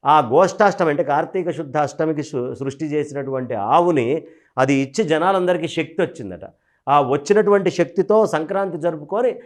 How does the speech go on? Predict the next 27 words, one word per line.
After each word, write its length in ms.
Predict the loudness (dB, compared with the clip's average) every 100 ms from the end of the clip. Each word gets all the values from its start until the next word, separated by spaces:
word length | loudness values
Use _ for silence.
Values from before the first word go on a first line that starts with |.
| _ 2
ఆ 100 | 2
సంక్రాంతి 560 | 2 0 2 2 2
అయిపోయిన 340 | 0 0 -4 -2
తర్వాత 360 | -2 -2 -2
రుణం 380 | -2 -2 -2 -2
తీర్చుకోవడానికి. 640 | -2 -4 -6 -6 -6 -10 -14
ఏమిటి 340 | -6 -2 0 0
బ్రహ్మదేవుడు 520 | 0 0 2 2 2
చేసింది 640 | -2 -4 -4 -6 -6 -8 -12
అంటే, 220 | -8 -6
గోవును 340 | -4 -2 -2 -4
సృష్టించినప్పుడు 840 | -6 -12 -14 -14 -16 -14 -12 -12 -14 _ _ _ _ -12
ఆయన 200 | -8 -6 -4
చేసినటువంటి 540 | -6 -6 -10 -8 -8 -8
పని, 440 | -10 -10 -10 -12 _ _ _ _ _ -12
మనుషులందరూ 880 | -4 -2 -2 -4 -4 -4 -2 0 -2
ఇట్లా 160 | -4 -6
బక్క 220 | -6 -6
చిక్కిపోయి 720 | -8 -10 -8 -6 -6 -8 -6
శక్తి 280 | -8 -6 -6
లేకుండా, 500 | -4 -6 -8 -10 -8
"మా-, 280 | -8 -8 -8
మేమేమిటయ్యా 680 | -8 -8 -6 -6 -6 -6
ఇంత 160 | -6 -6
నిర్వీర్యంగా 720 | -6 -4 -2 -2 -2 -2 -2
తయారు 320 | -2 -2 -2
చేసావని" 600 | -4 -8 -6 -8 -6 -8